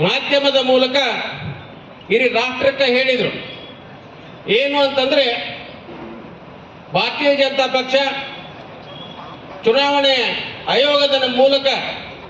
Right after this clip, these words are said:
ಮತಗಳ್ಳತನವನ್ನು ಮಾಡ್ತಾ ಇದ್ದಾರೆ ಅಂತಂದು. ಯಾವ ರೀತಿ ಮತಗಳ್ಳತನವನ್ನು ಮಾಡ್ತಾ ಇದ್ದಾರೆ ಅನ್ನೋದನ್ನ ಸ್ಪಷ್ಟ, ಮತಗಳ್ಳತನ ಅಂದ್ರೆ ಏನು, ಯಾವ ರೀತಿ ಮಾಡ್ತಾ ಇದ್ದಾರೆ ಅನ್ನೋದನ್ನ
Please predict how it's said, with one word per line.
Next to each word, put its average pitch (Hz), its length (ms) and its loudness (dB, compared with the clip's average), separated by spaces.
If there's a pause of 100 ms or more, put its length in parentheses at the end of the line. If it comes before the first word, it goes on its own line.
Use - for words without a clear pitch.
(920)
ಮತಗಳ್ಳತನವನ್ನು 294 1040 2
ಮಾಡ್ತಾ 262 320 2
ಇದ್ದಾರೆ 247 340 2
ಅಂತಂದು. 202 400 -2 (1600)
ಯಾವ 208 220 4
ರೀತಿ 302 240 0
ಮತಗಳ್ಳತನವನ್ನು 285 1000 2
ಮಾಡ್ತಾ 269 340 2
ಇದ್ದಾರೆ 262 280 2
ಅನ್ನೋದನ್ನ 254 480 2 (1600)
ಸ್ಪಷ್ಟ, 247 320 0
ಮತಗಳ್ಳತನ 277 840 2
ಅಂದ್ರೆ 262 240 4
ಏನು, 214 360 0 (920)
ಯಾವ 220 200 2
ರೀತಿ 285 260 2
ಮಾಡ್ತಾ 277 380 0
ಇದ್ದಾರೆ 269 280 2
ಅನ್ನೋದನ್ನ 262 440 2